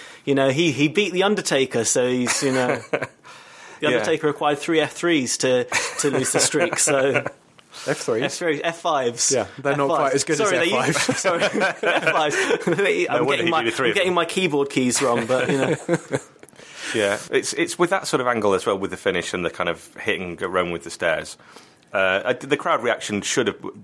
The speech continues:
Speaker 2: should have been, like, all hushed and, "Oh my God, oh, this guy's really,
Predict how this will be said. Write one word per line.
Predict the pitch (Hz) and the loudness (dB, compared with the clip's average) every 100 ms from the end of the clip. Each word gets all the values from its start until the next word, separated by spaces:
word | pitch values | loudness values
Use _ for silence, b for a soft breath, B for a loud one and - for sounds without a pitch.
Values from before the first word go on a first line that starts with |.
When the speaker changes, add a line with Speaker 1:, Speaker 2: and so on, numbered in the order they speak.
| - 107 | -12 -10
Speaker 2:
should | - 104 | -4 -2
have | |
been, | - 90 | -2 -2
like, | 87 | -2
all | 92 85 | -2 -4
hushed | - 87 - - | -4 -6 -8 -8
and, | 82 80 85 - B B B | -10 -12 -16 -20 B B B
"Oh | - - | -14 -10
my | - | -10
God, | - - - | -6 -8 -6
oh, | - - - - - | -8 -10 -12 -16 -18
this | - - | -14 -12
guy's | - - - - | -8 -8 -10 -12
really, | - | -16